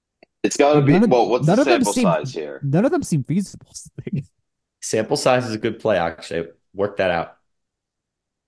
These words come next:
Speaker 1: So it's gotta be something with a small sample size, which is possible it's football. Football? You're giving me a look that, that
Speaker 3: Football's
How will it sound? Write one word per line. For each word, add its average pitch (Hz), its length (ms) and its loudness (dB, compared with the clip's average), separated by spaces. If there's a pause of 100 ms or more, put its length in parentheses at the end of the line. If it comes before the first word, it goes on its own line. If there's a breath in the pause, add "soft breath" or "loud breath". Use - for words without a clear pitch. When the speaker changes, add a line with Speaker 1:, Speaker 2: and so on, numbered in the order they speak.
(200)
Speaker 1:
So - 160 -12
it's - 140 -10
gotta 87 240 2
be 85 120 -4
something 85 360 -6
with 82 120 -6
a 82 60 -4
small 82 280 -4
sample 82 340 -6
size, 73 420 -4
which 73 180 -10
is 73 240 -10 (140)
possible 80 520 0
it's - 420 -10 (1040)
football. 80 720 -2 (2500)
Football? 131 540 0 (1120)
You're 98 100 -4
giving 165 200 2
me 202 120 2
a 139 60 2
look 131 260 2
that, 180 80 2
that 170 100 0
Speaker 3:
Football's 220 340 2